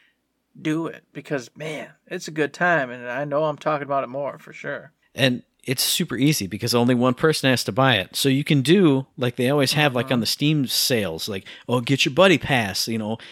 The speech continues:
Speaker 2: everybody puts in a little bit to get the main game. And then you go via friends pass. You know, you put in twenty bucks, he puts in twenty bucks. Now you have an amazing co-op experience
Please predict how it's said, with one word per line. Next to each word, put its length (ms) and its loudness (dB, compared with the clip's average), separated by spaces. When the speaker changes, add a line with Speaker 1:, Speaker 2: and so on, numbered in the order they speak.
Speaker 2:
everybody 400 0
puts 320 0
in 100 2
a 60 0
little 240 2
bit 340 0
to 100 -6
get 180 -6
the 80 -12
main 300 0
game. 400 0
And 80 -4
then 120 2
you 120 2
go 440 0
via 200 -2
friends 320 -2
pass. 420 -6
You 80 -8
know, 220 -6
you 160 -2
put 180 0
in 120 2
twenty 240 0
bucks, 300 2
he 120 -2
puts 220 -4
in 100 2
twenty 240 -2
bucks. 380 -2
Now 120 2
you 120 4
have 220 4
an 80 0
amazing 440 2
co-op 340 0
experience 720 -2